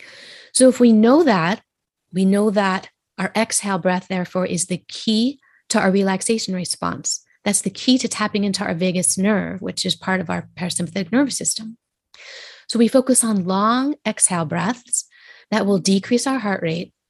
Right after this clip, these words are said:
decrease our blood pressure, and allow us to feel calm.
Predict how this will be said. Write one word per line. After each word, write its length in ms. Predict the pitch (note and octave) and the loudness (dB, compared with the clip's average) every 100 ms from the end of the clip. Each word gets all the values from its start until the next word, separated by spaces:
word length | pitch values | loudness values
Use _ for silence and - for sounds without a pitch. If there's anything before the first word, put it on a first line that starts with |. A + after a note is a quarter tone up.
| _ _ _ - | _ _ _ -4
decrease 400 | F#3 - A3+ B3+ | -4 0 2 2
our 80 | |
blood 240 | A#3+ G3 F3+ | 2 0 0
pressure, 540 | - F3 - F#3 G#3+ _ _ _ _ | -2 0 0 -2 -10 _ _ _ _
and 80 | F#3 | -2
allow 140 | F3 E3+ | 0 0
us 120 | - | -2
to 60 | - | -4
feel 160 | G3+ | -4
calm. 460 | G3 C#4 C4+ - | -2 2 2 0